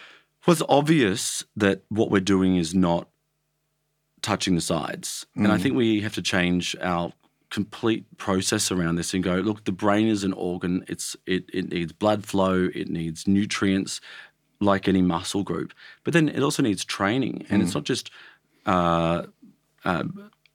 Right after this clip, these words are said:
Speaker 1: working it out and just doing strength training like your body needs. It also needs cardio and stretching."
Speaker 2: Mm.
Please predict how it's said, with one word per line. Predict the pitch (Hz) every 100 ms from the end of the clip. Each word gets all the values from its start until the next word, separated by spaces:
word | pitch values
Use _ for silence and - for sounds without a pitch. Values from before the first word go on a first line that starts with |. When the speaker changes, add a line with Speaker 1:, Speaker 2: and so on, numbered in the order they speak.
| _ _ _ - - -
Speaker 1:
working | 107 113 104 107
it | 92
out | 90
and | 90 92
just | 92 -
doing | 90
strength | - 98 98 -
training | - 87 87
like | 90 -
your | 85
body | 90 104
needs. | 98 87 92
It |
also | 90 92 92
needs | 87 90 -
cardio | 123 117 113 98 87
and | 85
stretching." | - - 120 110 92 -
Speaker 2:
Mm. | 98 92